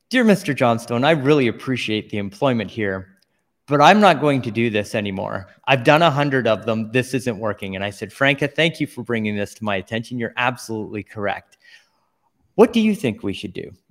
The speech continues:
And she said, "Well, I'm on the Slack channel and I'm seeing, like, anywhere from fifteen to twenty-five new leads coming in every day that are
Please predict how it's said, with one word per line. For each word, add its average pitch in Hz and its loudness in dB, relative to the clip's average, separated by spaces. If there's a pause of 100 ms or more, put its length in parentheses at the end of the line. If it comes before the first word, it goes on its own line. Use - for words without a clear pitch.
(280)
And 160 -2
she 156 -6
said, 143 -4
"Well, 165 4
I'm 165 4
on 262 6
the 269 4
Slack 214 -4
channel 113 -2
and 139 0
I'm 202 4
seeing, 180 0
like, 120 2 (300)
anywhere 135 2
from 127 -6
fifteen 139 -4
to - -4
twenty-five 120 0
new 123 -2
leads 117 -4
coming 123 -4
in 117 -2
every 110 -4
day 160 4
that 127 2
are 110 -2